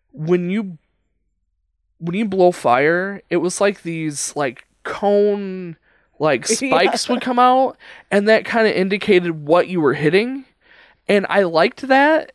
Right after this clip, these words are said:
Speaker 1: and it was kind of weird going to the H D remaster of
Speaker 2: Oh, really?
Speaker 1: it, where it was, like, just flame, and you kinda had to guess what the flame was hitting. So there was, there was a little bit of that, but I mean, it wasn't enough to be, like, a complaint.
Speaker 2: <laughs>
Speaker 1: It was just, like,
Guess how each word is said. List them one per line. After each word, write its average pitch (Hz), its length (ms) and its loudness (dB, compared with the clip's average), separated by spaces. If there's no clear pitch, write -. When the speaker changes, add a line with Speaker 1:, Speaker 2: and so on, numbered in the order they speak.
Speaker 1:
and 220 140 2
it 220 120 4
was 208 220 -2
kind 254 240 2
of 220 120 4
weird 208 440 -2
going 180 340 -4
to - 140 -10
the 170 220 -4
H 165 300 -4
D 156 120 -14
remaster 170 580 0
of 185 60 -4
Speaker 2:
Oh, 156 40 4
really? 147 140 2
Speaker 1:
it, 143 180 0
where 170 180 4
it 151 60 4
was, 160 180 -2
like, 160 200 0
just 170 420 0
flame, 180 560 0
and 175 180 -4
you 156 80 -2
kinda 175 220 -2
had 180 200 -2
to 147 60 -4
guess 143 540 -2
what 185 260 -2
the 190 80 -2
flame 196 300 -2
was 202 200 -6
hitting. 233 480 -4
So 185 440 2
there 208 120 4
was, 220 260 -4
there 262 160 2
was 254 100 0
a 220 60 2
little 190 260 4
bit 185 140 0
of 160 100 4
that, 151 500 0
but 185 140 2
I 202 60 0
mean, 214 180 0
it 214 220 0
wasn't 220 320 0
enough 160 360 0
to - 80 -12
be, 151 240 2
like, 139 300 2
a - 60 -2
complaint. 160 760 0
Speaker 2:
<laughs> - 40 -6
Speaker 1:
It 160 80 2
was 160 240 0
just, 151 320 2
like, 151 240 2